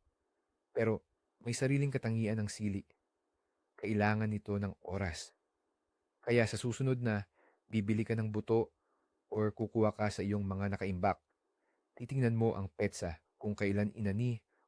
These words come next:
o kailan inilagay sa pakete. Hanapin mo yung buto na dalawa hanggang tatlong taon na ang edad. Ito ang isa sa mga mahalagang punto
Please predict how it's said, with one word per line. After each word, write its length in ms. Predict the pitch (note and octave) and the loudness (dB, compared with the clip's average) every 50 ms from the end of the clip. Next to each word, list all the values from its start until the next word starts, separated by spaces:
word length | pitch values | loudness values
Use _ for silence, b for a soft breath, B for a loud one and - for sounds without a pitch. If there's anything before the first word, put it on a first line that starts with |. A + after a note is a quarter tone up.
| _ - | _ -8
o 80 | A#2 A2+ | -8 -2
kailan 480 | - A#2 G#2+ G#2 G#2 G#2+ G#2+ A2 G#2+ | 0 2 2 2 2 0 0 -2 -4
inilagay 480 | - A#2 A2+ G#2+ G2 G2 F#2+ G#2+ G#2+ G#2 | -6 -4 -2 0 0 0 0 0 0 0
sa 80 | - | -4
pakete. 640 | G#2+ - - - - G#2 G2+ - - G2+ F2 - - _ _ _ _ _ _ _ _ _ _ _ _ _ _ _ _ _ _ _ _ _ _ _ _ _ - | -8 -12 -12 -8 -4 -4 -4 -2 -4 -6 -8 -8 -12 _ _ _ _ _ _ _ _ _ _ _ _ _ _ _ _ _ _ _ _ _ _ _ _ _ -8
Hanapin 560 | - A2 G#2+ A2 A2+ A#2 - - C3 B2+ A#2 | -6 -2 0 2 2 2 2 0 -2 0 0
mo 240 | A2+ A2 G#2 F#2+ - _ _ _ _ _ _ | 0 0 0 -2 -6 _ _ _ _ _ _
yung 240 | - A#2+ A#2+ A#2+ A2 | -4 -2 -2 0 -2
buto 280 | A2 A2 - A#2+ A#2 A#2 | -2 -2 0 0 2 2
na 80 | A2+ G#2 | 2 2
dalawa 400 | G2 G2 F#2+ F#2+ F#2+ G#2 G2+ F2+ - _ _ _ _ _ _ _ _ _ - - | 2 0 2 2 2 0 0 -2 -6 _ _ _ _ _ _ _ _ _ -8 -6
hanggang 320 | G2 G2 G#2 G2+ G2+ - | -4 -2 0 -2 -2 -2
tatlong 400 | - F#2+ - _ A2+ B2 C3 C3+ | -4 -8 -8 _ -4 -2 -2 0
taon 320 | - D#3+ A#2 D3+ D3+ C#3+ B2+ A#2+ | 0 0 2 2 2 2 2 2
na 180 | A2 G#2 F2 | 2 2 0
ang 100 | E2 F#2 F2+ | 0 -4 -4
edad. 260 | F2+ F#2 G2+ F#2+ F2+ D#2 D2 - - _ _ _ _ _ _ _ _ _ _ _ _ | -2 0 0 0 0 -2 -6 -14 -20 _ _ _ _ _ _ _ _ _ _ _ _
Ito 320 | - - - - A3+ A#3 A3 | -20 -10 -2 2 4 4 4
ang 80 | G#3 | 2
isa 240 | G#2+ C#3+ - - B2 | 0 -2 0 0 0
sa 160 | A2+ - A2 | 0 0 0
mga 240 | G2+ G2+ G2+ G#2 G#2 | 0 0 0 0 0
mahalagang 480 | G2+ G2 F#2 G2+ F#2+ F#2+ F#2+ G2 F#2+ F#2 | 0 0 0 0 0 0 -2 -2 -4 -4
punto 560 | - - C3+ C3 A#2+ G#2 - F#2 E2+ - | -2 -2 0 0 0 -2 -4 -8 -8 -8